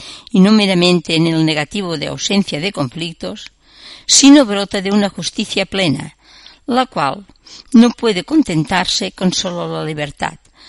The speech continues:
olvidando la fraternidad y la igualdad que de ella brotan. Y también porque, aunque el ser humano sea el rey, el responsable de la creación, no podrá serlo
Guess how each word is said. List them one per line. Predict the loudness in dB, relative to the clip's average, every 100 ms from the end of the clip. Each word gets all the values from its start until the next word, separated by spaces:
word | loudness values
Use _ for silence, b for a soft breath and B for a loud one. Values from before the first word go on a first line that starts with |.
| B B
olvidando | -4 0 2 4 2 2
la | -4 -6
fraternidad | -6 -4 -4 -2 0 -2 -4 _ -4
y |
la | -2 -2
igualdad | -4 -6 -2 -4 -4
que | -6 -4
de | -2
ella | -2 -6
brotan. | -8 -10 -10 -12 -12 -16 b b b b b b b -6
Y | -2
también | 2 2 0 0 0
porque, | -2 -12 -10 -8 -8 -12 _ -6
aunque | -4 -4 -4
el | -2
ser | 0 0
humano | 0 0 0 -2
sea | -4 -4 -4
el | -6
rey, | -8 -8 -8 -12 _ _ _ _ -10
el | -8
responsable | -8 -10 -8 -6 -4 -4 -6 -10 -16 _ B B B
de | -4 0
la | 0 -2
creación, | -4 -6 -8 -8 -6 -4 -6 B B B B
no | 2
podrá | 4 0 0
serlo | 0 0 -4 -6 -10 -14